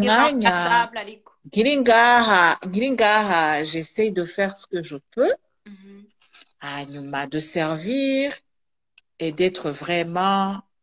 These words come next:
Speaker 1: à la servante du Seigneur.
Speaker 2: On te remercie kandi, kubera, je nti-, nibaza ko muri irremplaçable quand même. Sans, sans kuba,
Speaker 1: <laughs> Oui,
Speaker 2: kuba
Speaker 1: Anna. Personne n'est irremplaçable.
Speaker 2: Ah.
Speaker 1: Ou quoi, en fait,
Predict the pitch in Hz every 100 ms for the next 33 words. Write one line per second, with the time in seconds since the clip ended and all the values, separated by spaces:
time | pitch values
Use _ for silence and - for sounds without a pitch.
0 | _ - 151 - 143 139 147 139 131 -
1 | 131 120 123 117 _ _ _ - _ 208
2 | _ _ 247 254 247 247 226 226 220 233
3 | 240 254 240 254 240 240 240 240 294 339
4 | 262 185 - 208 330 330 254 - 262 269
5 | 254 254 330 302 277 226 220 196 196 190
6 | 202 190 185 _ - 214 214 196 175 _
7 | - - 262 262 247 285 311 320 262 254
8 | 233 208 254 254 175 202 202 - 254 277
9 | - 214 233 - 233 214 202 180 160 156
10 | 147 151 - 151 147 - _ _ _ _
11 | _ _ _ - - - 151 - 226 180
12 | 202 269